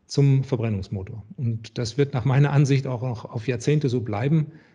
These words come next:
vielleicht sogar dauerhaft. Das kann man natürlich heute nicht absehen. Das heißt, wir müssen jetzt möglichst schnell umstellen.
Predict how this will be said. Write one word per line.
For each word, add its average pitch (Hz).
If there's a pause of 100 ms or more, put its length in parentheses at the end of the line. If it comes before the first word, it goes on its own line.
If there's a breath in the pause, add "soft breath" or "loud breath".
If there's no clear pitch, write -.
(120)
vielleicht 131
sogar 127
dauerhaft. 123
Das 113
kann 120
man 110
natürlich 107
heute 110
nicht 110
absehen. 113 (400 loud breath)
Das 113
heißt, 120
wir 120
müssen 120
jetzt 110
möglichst 110
schnell 104 (180)
umstellen. 104